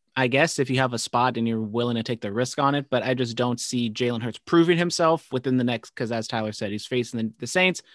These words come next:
probably not gonna do too well. And then if you're looking for him to prove it again the next week,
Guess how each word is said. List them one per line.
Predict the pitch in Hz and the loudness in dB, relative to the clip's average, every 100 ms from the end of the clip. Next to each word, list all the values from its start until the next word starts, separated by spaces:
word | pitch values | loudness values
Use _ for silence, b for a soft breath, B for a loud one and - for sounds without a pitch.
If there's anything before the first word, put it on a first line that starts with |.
| b b b - | b b b -2
probably | 214 226 | 2 4
not | 202 | 4
gonna | 185 | 4
do | 156 151 | 4 2
too | - 147 | 2 2
well. | 127 123 117 B B B | 4 4 2 B B B
And | 135 139 | 0 2
then | 139 | 4
if | 131 | 2
you're | 143 127 123 | 0 -2 -4
looking | 143 147 147 147 | -2 -2 0 0
for | 131 147 | 0 -2
him | 123 | -2
to | 113 | -4
prove | - 147 131 | -2 0 0
it | 120 | -2
again | 120 113 131 | -2 0 2
the | 120 | 4
next | 135 185 - | 4 2 0
week, | 120 113 | -2 -2